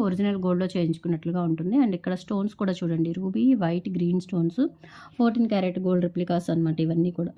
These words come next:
ఈ బిట్స్ అనేవి ఫోర్టీన్ క్యారెట్ గోల్డ్ రెప్లికా. బ్యాక్ సైడ్ కూడా స్టో-, చూడండి, ఇట్లా మనకి ట్రాన్స్పరెంట్ ఉంటుందన్నమాట స్టోన్ అనేది. ఓకే, లెంత్ వచ్చేసి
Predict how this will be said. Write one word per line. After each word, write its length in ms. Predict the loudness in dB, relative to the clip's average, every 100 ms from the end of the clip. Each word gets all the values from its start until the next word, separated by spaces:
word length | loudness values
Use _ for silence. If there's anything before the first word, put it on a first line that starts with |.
| -20 -2
ఈ 120 | 0
బిట్స్ 300 | 2 0 2
అనేవి 300 | 2 4 4
ఫోర్టీన్ 380 | 2 2 0 0
క్యారెట్ 300 | 0 0 -2
గోల్డ్ 240 | -4 -2 -4
రెప్లికా. 340 | -4 -6 -4 -6 -10 _ _ _ _ -20 -20 0
బ్యాక్ 220 | 2 2
సైడ్ 160 | 0 2
కూడా 160 | 0
స్టో-, 240 | 0 -2 -2 -4 -4
చూడండి, 420 | 0 2 4 4
ఇట్లా 200 | 2 2
మనకి 220 | 2 2
ట్రాన్స్పరెంట్ 540 | 0 0 0 0 2
ఉంటుందన్నమాట 540 | 2 0 2 2 0 -4
స్టోన్ 340 | -2 2 4
అనేది. 340 | 4 4 4 0 0 -20 -20 _ _ -20 -20 -20 -20 -20 -20 -20 -6
ఓకే, 180 | 0 2 2 -2 -20 -20 -20 -20 -20 -20 -20 -20 -20 -20 -20 _ _ -20 -20 -16 2
లెంత్ 260 | 6 6 4
వచ్చేసి 460 | 2 0 0 4